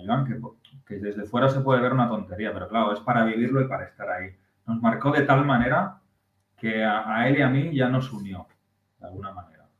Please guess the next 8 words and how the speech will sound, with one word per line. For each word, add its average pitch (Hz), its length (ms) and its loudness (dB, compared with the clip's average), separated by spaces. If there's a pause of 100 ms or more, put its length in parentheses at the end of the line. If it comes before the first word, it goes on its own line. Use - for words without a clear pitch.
(120)
Fue 117 100 -2
un 127 140 0
punto 135 280 4
de 120 80 4
inflexión 120 800 -4 (580)
para 104 180 -6
esa 104 220 -6
unión, 90 400 -8